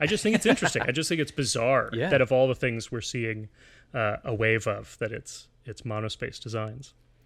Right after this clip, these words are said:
Speaker 2: This might be the case of, uh, type foundries making a market as opposed to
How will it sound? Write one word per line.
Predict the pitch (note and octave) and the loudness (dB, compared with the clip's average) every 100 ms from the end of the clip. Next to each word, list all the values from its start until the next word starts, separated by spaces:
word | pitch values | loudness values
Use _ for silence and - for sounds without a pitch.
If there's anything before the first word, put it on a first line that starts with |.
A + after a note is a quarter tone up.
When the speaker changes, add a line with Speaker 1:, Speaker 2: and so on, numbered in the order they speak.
| _ _ _ _ _ _ _ | _ _ _ _ _ _ _
Speaker 2:
This | G3+ - | -10 -6
might | D#4 | -6
be | C4 | -2
the | G3+ | -2
case | - F3 D#3+ | 2 0 2
of, | D#3 B2 G#2 - | 2 2 -2 -12
uh, | - A#2+ A2+ - | -8 -4 -4 -6
type | - D3+ D#3 | 0 2 2
foundries | - C3+ C3+ A#2+ G#2 | 0 -4 -2 -4 -4
making | G#2 G#2+ C3+ - G2+ | -4 0 0 -2 -8
a | |
market | F#2+ G2+ G2 G2 G2 - | -4 -2 -2 -4 -6 -6
as | A2 G#2 | -8 -8
opposed | - A2+ G#2+ - | -8 -6 -6 -6
to | - G#2 | -8 -8